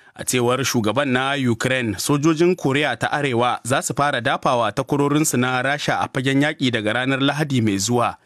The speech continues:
Yana mai bayyana fargabar rintaɓewar al'amura bayan ɓarkewar rikici tsakanin ƙasarsa da Rasha yau da watanni talatin da biyu.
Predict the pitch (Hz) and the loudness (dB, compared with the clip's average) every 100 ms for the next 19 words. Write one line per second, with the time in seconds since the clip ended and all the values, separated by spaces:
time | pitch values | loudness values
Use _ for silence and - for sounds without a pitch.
0 | _ - - - - 113 123 117 101 139 | _ -20 -20 -20 -6 -2 0 0 0 0
1 | 151 123 107 110 107 110 131 160 185 135 | 0 -2 -2 -4 -2 -2 0 0 0 -2
2 | 143 127 117 117 120 120 120 127 113 98 | 0 0 0 -2 0 0 0 0 -2 -2
3 | 117 123 127 - 170 139 127 127 120 - | -2 -2 -2 -2 -2 0 0 0 -2 -2
4 | 139 131 117 120 127 135 147 175 165 139 | -2 -2 -2 -2 -2 -2 -2 -2 0 0
5 | 117 139 180 143 131 127 113 110 117 113 | 0 0 -2 -2 0 0 0 0 -2 0
6 | 117 120 104 101 117 107 98 104 110 113 | 0 -2 -4 -4 -2 -2 -4 -4 -4 -4